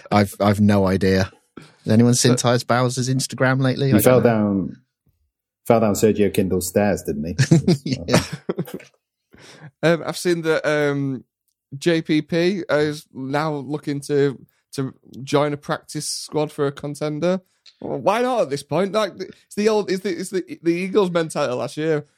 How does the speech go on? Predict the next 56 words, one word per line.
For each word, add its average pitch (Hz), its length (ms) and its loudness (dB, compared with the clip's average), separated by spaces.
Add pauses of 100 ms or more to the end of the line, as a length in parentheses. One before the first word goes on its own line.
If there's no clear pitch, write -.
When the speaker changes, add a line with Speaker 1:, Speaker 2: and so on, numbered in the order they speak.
Speaker 2:
Yeah, 240 140 2
we 165 100 -2
stuck 151 260 -2
to 147 80 -12
the 143 60 -8
D 147 160 0
line, 160 260 -2
but 131 240 -2
we 117 80 -12
never 143 280 -2
have 156 120 -2
too 160 180 -2
many. 165 200 -4
Just 185 180 -10
throw, - 320 -6 (240)
throw 247 260 2
him 233 60 2
in 240 120 -2
there. 240 280 0 (240)
Speaker 1:
They're, 113 140 4 (120)
they're 120 180 6
all 120 100 4
crawling 110 360 4
out 95 120 2
of 80 40 -4
the 98 60 -2
woodwork, 92 460 0
aren't 101 160 2
they? 95 160 2
It 95 40 0
was 95 300 0
Speaker 2:
Yeah. 175 120 2
Speaker 1:
Ndamukong 113 480 6
Suh 104 300 2
last, 98 440 2
last 95 340 0
time. 92 320 2
Now 95 180 2
it's 90 140 0
J 98 220 2
P 95 180 0
P. 92 340 0 (300)
All 123 140 4
suddenly 113 360 4
we're 104 120 4
all 107 180 4
assigned 101 560 2
to 98 80 0
a - 20 -2
practice 87 380 -2
squad 98 240 -2
of 92 80 -4
a 92 60 0
shiny 95 420 2
team. 90 400 0
Yeah. 90 240 0